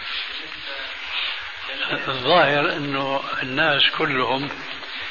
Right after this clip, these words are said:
إلا قليلا منهم ضائعين،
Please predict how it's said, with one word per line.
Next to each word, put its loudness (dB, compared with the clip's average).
إلا 4
قليلا 2
منهم 2
ضائعين، 4